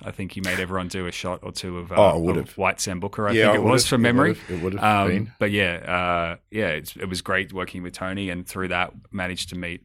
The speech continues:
Speaker 1: amazing people like Marty Court, who I
Speaker 2: Of
Speaker 1: still
Speaker 2: course.
Speaker 1: work with
Speaker 2: Yep.
Speaker 1: today. Um, Tony obviously left Warner, uh, Australia, but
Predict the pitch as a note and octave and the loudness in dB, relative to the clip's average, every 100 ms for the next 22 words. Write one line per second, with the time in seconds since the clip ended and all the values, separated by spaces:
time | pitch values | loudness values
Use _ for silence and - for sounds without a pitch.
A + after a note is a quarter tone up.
0 | - F#2 F2 F2+ F2+ E2+ D#2+ F2 E2+ E2+ | -12 -10 -10 -10 -12 -10 -10 -8 -8 -10
1 | - F2+ F2+ - - F2+ E2+ E2+ - F2+ | -8 -6 -6 -10 -14 -10 -10 -8 -6 -6
2 | - A2 F2 F2 - F2 - F2+ F#2 F2+ | -2 0 0 -4 -6 -10 -6 -2 -2 -2
3 | F2 - - - _ _ - F2 E2+ E2+ | -4 -10 -20 -20 _ _ -4 0 0 0
4 | E2+ F2 _ - G#2+ F#2 F2 E2 - F2 | -6 -10 _ -10 -4 -4 -4 -6 -8 -8
5 | E2+ - E2+ E2+ E2 E2 - - E2 E2 | -10 -10 -10 -8 -8 -8 -12 -10 -8 -6
6 | - - A#2+ A2+ G#2 F2 E2 | -8 -2 0 2 0 -4 -10